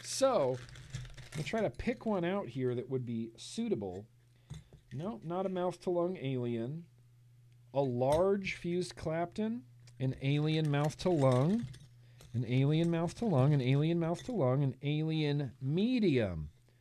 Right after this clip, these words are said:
Point two two ohms, three millimeters.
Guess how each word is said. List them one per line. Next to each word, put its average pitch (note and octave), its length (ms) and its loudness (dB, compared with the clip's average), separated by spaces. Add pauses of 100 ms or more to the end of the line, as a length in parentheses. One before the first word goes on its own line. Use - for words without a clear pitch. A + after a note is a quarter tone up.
(1040)
Point G3 280 2 (140)
two A3 260 2
two A3 320 0
ohms, F#3+ 800 2 (1120)
three G3+ 380 2
millimeters. D3 1000 2